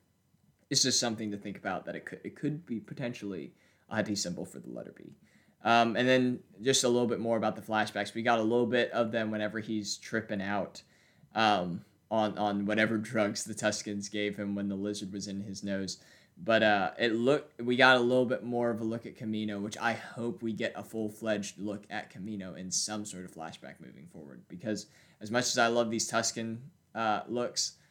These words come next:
not entirely. I, I think that it's time to kinda, kinda move on to a couple other things. So, uh, but I'll talk a little bit more about that in a bit. So as far as my review goes,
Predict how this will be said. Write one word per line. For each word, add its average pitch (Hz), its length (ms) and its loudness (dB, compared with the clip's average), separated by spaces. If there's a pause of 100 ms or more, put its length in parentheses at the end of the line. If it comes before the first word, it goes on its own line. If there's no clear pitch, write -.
(200)
not 101 200 0
entirely. 101 680 0 (160)
I, 113 380 6
I 113 100 2
think 120 200 -4
that 113 100 -2
it's 104 180 0
time 104 240 -2
to 104 80 -4
kinda, 101 300 -4 (420)
kinda 117 160 -2
move 110 240 -2
on 104 200 -2
to 101 160 -8
a 90 40 -8
couple 90 280 -8
other 71 180 -10
things. - 340 -18
So, 80 260 -8 (520)
uh, 104 80 -2
but 107 100 4
I'll 104 100 4
talk 98 220 -4
a 101 40 -6
little 87 140 -4
bit - 160 -10
more 76 180 -8
about 64 240 -12
that - 340 -12
in 62 180 -16
a - 60 -18
bit. - 240 -18
So 120 480 6
as 113 180 -4
far 131 180 4
as 135 120 2
my 120 120 4
review 113 360 -2
goes, 101 360 -4